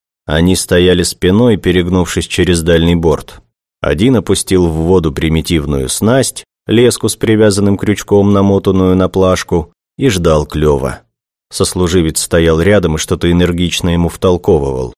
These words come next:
Видимо, разъяснял, как надо рыбачить и почему не клюет. Товарищ отмахивался,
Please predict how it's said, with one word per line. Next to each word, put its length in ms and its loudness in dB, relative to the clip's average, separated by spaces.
Видимо, 420 0
разъяснял, 580 -2
как 220 -6
надо 220 0
рыбачить 500 -2
и 20 -10
почему 400 -4
не 100 -2
клюет. 540 -4
Товарищ 480 0
отмахивался, 920 -2